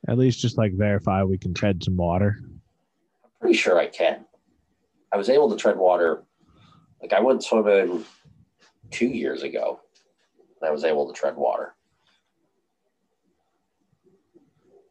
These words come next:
Speaker 1: I mean,
Speaker 2: Like, I can, I, like, I have no fear of, like, jumping into a pool because I'm just gonna come back up to the top. I don't sink.
Speaker 1: True.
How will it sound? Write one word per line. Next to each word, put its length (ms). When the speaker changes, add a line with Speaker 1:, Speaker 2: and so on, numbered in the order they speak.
Speaker 1:
I 40
mean, 380
Speaker 2:
Like, 160
I 120
can, 180
I, 240
like, 180
I 140
have 160
no 160
fear 300
of, 80
like, 200
jumping 380
into 240
a 80
pool 400
because 320
I'm 120
just 180
gonna 160
come 260
back 340
up 180
to 80
the 80
top. 380
I 40
don't 260
sink. 540
Speaker 1:
True. 240